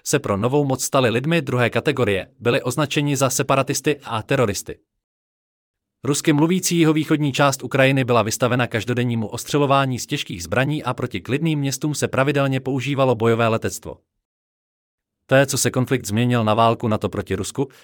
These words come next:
začal Západ zásobovat Ukrajinu svými zbraněmi, v důsledku toho se útoky kyjevského režimu na civilisty několikanásobně zvýšily. Ukrajinská armáda prováděla dělostřelecké a raketové útoky na hustě obydlené oblasti,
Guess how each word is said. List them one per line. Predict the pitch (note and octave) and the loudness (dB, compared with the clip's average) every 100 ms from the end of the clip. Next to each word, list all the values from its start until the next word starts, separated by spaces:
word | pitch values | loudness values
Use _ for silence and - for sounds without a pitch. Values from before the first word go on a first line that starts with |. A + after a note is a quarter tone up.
| _ | _
začal | A#2+ D3 G3 A#2 | -2 0 2 4
Západ | D#3+ D3+ F#2+ | 4 2 2
zásobovat | A#2+ C#3+ E3 D#3+ D#3 - | 2 2 0 2 0 0
Ukrajinu | E3 D#3+ D#3 D3+ | 2 4 4 0
svými | C3 C3 B2+ | -2 -2 -2
zbraněmi, | G#2 A2 A#2 G#2+ A2+ _ - | 0 0 0 -4 -8 _ -12
v | F#2+ | -6
důsledku | D3+ F3 D#3+ D3 | -2 0 0 -2
toho | - C#3+ C3+ | -2 0 0
se | - | -2
útoky | C3+ C3+ D#3+ C3 | -4 -4 -2 -2
kyjevského | - B2 - - G#2+ G2+ | 0 -2 -2 -2 0 0
režimu | G2 B2 B2+ | 0 0 0
na | A2+ | 0
civilisty | - B2+ C3 - G#2+ | -2 -2 -2 -2 -2
několikanásobně | G#2+ - C3+ B2+ A#2 - G#2+ G2+ | -2 0 0 0 0 -2 -4 -4
zvýšily. | G2+ G#2+ A2+ F#2 - | -4 -4 -4 -4 -8
Ukrajinská | - B2+ C#3 C3 - A#2 | -12 0 2 2 0 0
armáda | G2+ A2+ D3 D3 C3+ | 0 0 2 4 2
prováděla | C3 C3 C3+ C3 C3 | 0 2 2 2 0
dělostřelecké | A#2 C3 - - C3+ - C#3+ C#3 | 2 0 0 0 -2 0 0 0
a | G2+ | 0
raketové | G2 A#2+ - A2 G#2+ | -2 -2 -2 0 0
útoky | C3+ E3 D#3 C#3+ | 0 -2 0 0
na | G#2+ | 0
hustě | B2 - B2 | -2 -4 -2
obydlené | B2+ C3+ B2 A#2 | 0 2 2 0
oblasti, | A2+ D3 C#3+ - | 0 0 0 -4